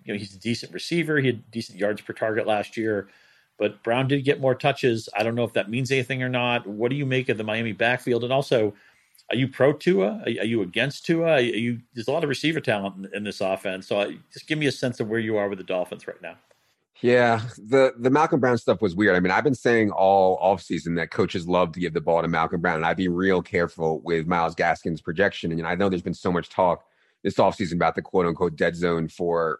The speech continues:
Speaker 2: running backs, and, you know, it gets to be a buzzword, and everybody says it. Basically, what it means to me is that the project-, these, uh, running backs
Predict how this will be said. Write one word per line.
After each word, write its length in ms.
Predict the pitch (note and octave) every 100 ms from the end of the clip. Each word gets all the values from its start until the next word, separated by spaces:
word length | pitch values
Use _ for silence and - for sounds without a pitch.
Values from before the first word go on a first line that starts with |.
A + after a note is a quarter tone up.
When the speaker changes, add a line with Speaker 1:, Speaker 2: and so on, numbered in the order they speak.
| -
Speaker 2:
running 280 | F#2 G#2+ F2
backs, 420 | E2 D#2 - -
and, 140 | E2+
you 60 | F2
know, 100 | E2+
it 80 | D#2
gets 140 | F#2
to 60 | -
be 120 | F2
a 40 |
buzzword, 480 | D#2 E2+ E2 F2 E2
and 80 | E2
everybody 220 | E2+ E2
says 260 | D#2+ F2 D#2+
it. 80 | - _ _ A2+
Basically, 240 | C#3 D3
what 160 | G#2+ F#2+
it 80 |
means 320 | F2 F#2 F2+ -
to 140 | F2+
me 480 | F2 G#2+ G2 F2 D#2+ _ _ -
is 200 | F2+ E2+
that 240 | E2+ D#2+ _
the 80 | F#2
project-, 360 | E2 F2+ G#2 E2+
these, 360 | G2+ F2+ - _ _ _ _ _ _ _ F#2+
uh, 140 | F2+
running 260 | F2+ G#2 F#2+
backs 240 | F2+